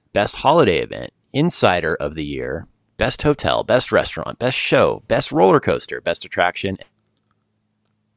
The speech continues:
and Best Theme Park.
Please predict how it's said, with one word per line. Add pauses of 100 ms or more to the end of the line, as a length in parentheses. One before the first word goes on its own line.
(1080)
and
Best
Theme
Park.